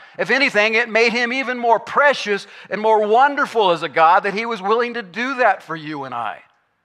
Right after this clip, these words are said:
And that's part of what Paul's trying to say in this passage. Don't you see what he's done? How he's been willing to humble himself and become a servant? The Apostle John,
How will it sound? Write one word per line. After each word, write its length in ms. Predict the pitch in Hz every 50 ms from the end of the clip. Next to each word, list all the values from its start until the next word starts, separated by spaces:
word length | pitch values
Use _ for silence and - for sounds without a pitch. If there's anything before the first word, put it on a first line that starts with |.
| _ _ _ _ _ _ _ _ _ _ _ _ _ _ _
And 100 | - -
that's 140 | 214 226 -
part 200 | - 220 233 240
of 60 | 233
what 160 | 226 202 -
Paul's 340 | - - 208 214 233 226 -
trying 300 | - - 226 220 226 226
to 80 | 214 202
say 320 | - - - 240 240 240
in 100 | 240 208
this 140 | 196 180 -
passage. 640 | - 214 240 240 240 - - 196 147 113 - - - _ _ _ _ _ _ _ _ _ _ _ _
Don't 200 | 214 247 285 320
you 140 | 277 226 180
see 540 | - - - - - - 220 233 233 254
what 200 | 247 226 247 247
he's 220 | 240 214 190 151 127
done? 420 | - 175 170 185 214 240 240 220 - - -
How 160 | - 185 208 202
he's 160 | 214 202 165
been 240 | 175 220 196 165 156
willing 340 | 165 185 208 233 226 214 175
to 80 | 175
humble 400 | 156 131 139 185 196 208 220 220
himself 520 | 220 214 170 - - 196 196 214 226 - 180
and 100 | 175 165
become 380 | 160 151 - - 175 180 180
a 60 | 156 131
servant? 640 | - - - 160 156 160 143 175 208 226 214 - - _ _ _ _ _ _ _ _ _ _ _ _ _ _ _ _ _ _ _ _ _ _ _ _ _ _ _ _ _ _ _ _ _ _ _ _ _ _ _ _ _ _ _ _ _ _ _ _ _ _ _ _ _ _ _ _ _ _ _ _ _ _ _ _ _ _ _
The 80 | 139
Apostle 420 | 143 - 160 160 160 156 - 160 131
John, 640 | 117 131 151 147 143 143 139 139 135 131 131 127